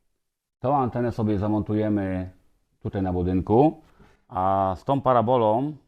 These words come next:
ona jest o średnicy trzydziestu pięciu centymetrów, zysk około dwudziestu dwóch dBi. Z tą antenką pojedziemy sobie w teren.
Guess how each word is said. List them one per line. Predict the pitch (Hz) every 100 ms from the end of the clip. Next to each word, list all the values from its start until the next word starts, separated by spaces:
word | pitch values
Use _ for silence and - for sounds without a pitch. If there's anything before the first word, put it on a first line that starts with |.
| _ _ _ -
ona | 120
jest | 123 131
o | 117
średnicy | 107 113 117 120 107
trzydziestu | - 107 123 - 117
pięciu | 117 110 107
centymetrów, | 110 95 95 92 82 107 131 _ _ _ _ -
zysk | 110 135 -
około | 104 110 101
dwudziestu | 92 98 104 101
dwóch | 101 95
dBi. | 95 87 90 135 147 - _ - - -
Z | -
tą | 135
antenką | 143 139 131 127
pojedziemy | 123 123 123 123
sobie | 120 117 101
w |
teren. | 101 90 110 147